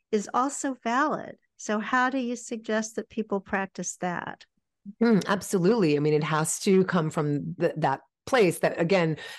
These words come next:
Speaker 2: that we're connected. And so therefore, whatever we're putting out into the world is a way to connect, but we have to have our own center first. And we have to have that,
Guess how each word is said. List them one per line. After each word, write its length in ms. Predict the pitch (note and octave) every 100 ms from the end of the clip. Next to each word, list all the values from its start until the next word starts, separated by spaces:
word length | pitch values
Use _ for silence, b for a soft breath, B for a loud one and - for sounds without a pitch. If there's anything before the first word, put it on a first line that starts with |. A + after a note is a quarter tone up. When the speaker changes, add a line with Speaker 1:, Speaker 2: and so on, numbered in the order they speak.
| B
Speaker 2:
that 240 | F#3+ D#3+ F#3
we're 200 | F3 F3
connected. 520 | G#3 F3+ E3+ F3 D#3+
And 120 | D#3
so 140 | F3
therefore, 400 | D3+ D#3 D3+ D#3
whatever 340 | D3 D3+ D3 D3+
we're 140 | D3
putting 280 | C#3 D3+ C#3+
out 120 | C#3
into 200 | C#3+ D3+
the 120 | D3
world 420 | C#3 F3+ D3 C#3 -
is 180 | C#3+
a 60 | D3
way 180 | C#3 C3+
to 80 | C#3+
connect, 440 | E3+ D3+ C#3+ -
but 80 | C#3
we 100 | D#3
have 320 | D#3 E3 F3
to 80 | E3+
have 180 | D3+ C#3
our 160 | C3+
own 240 | - C#3 C3+
center 500 | - C#3 E3 G#3 F#3
first. 420 | - - - -
And 80 | C#3+
we 60 |
have 220 | D3 C#3+ -
to 80 |
have 300 | D3 D#3 D#3+ -
that, 300 | - -